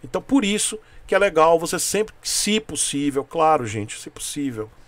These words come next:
coloquem acessórios originais, tá? Você vai ter o encaixe perfeito, tua moto não vai ter problema, não vai ter problema de folga, nem de nada, tá? Eu tô super satisfeito com essa moto. Eu,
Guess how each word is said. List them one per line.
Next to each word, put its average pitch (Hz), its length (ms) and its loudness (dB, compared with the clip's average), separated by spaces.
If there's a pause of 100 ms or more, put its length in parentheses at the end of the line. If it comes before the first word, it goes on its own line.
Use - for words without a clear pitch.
(280)
coloquem 202 420 6
acessórios 147 520 -2
originais, 110 640 -6
tá? 101 160 -10
Você - 120 -12
vai 123 140 -2
ter 139 160 -6
o 143 40 -4
encaixe 131 340 -4
perfeito, 123 580 -6 (320)
tua 220 100 2
moto 202 240 0
não 180 80 -4
vai 160 120 4
ter 160 80 -4
problema, 143 600 0
não 160 80 -4
vai 170 140 0
ter 185 100 -8
problema 156 300 -2
de 135 260 -6 (360)
folga, 143 640 4
nem 156 160 -2
de 147 100 -2
nada, 90 340 -6 (220)
tá? 131 180 -4 (440)
Eu 175 80 -4
tô 226 100 6
super 214 320 2
satisfeito - 500 -2
com 147 120 0
essa 139 160 -4
moto. 110 360 -6 (120)
Eu, 170 200 -2